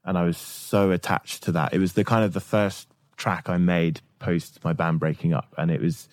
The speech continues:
I sampled these taiko drums from a, like, a Japanese taiko group called Kodo,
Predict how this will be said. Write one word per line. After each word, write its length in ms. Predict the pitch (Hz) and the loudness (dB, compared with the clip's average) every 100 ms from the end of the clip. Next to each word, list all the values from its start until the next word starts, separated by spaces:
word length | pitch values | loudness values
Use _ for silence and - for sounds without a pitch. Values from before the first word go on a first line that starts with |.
| _ - | _ -6
I 80 | 98 | -4
sampled 440 | 98 110 104 101 | 2 4 4 2
these 180 | 92 90 | 0 0
taiko 340 | - 107 92 98 | 2 2 2 0
drums 420 | 95 90 87 87 | 2 2 2 0
from 260 | - 90 87 | 0 2 2
a, 360 | 85 85 82 - _ _ _ _ _ | 2 0 -2 -6 _ _ _ _ _
like, 160 | 92 - | -6 -2
a 300 | 87 85 78 | 0 2 0
Japanese 580 | - 87 - 92 82 - | -2 -2 2 2 2 0
taiko 300 | 92 85 82 | -4 -2 -2
group 220 | 85 - | -2 -2
called 180 | 90 - | -4 -2
Kodo, 560 | - 87 80 73 85 | 0 2 2 2 0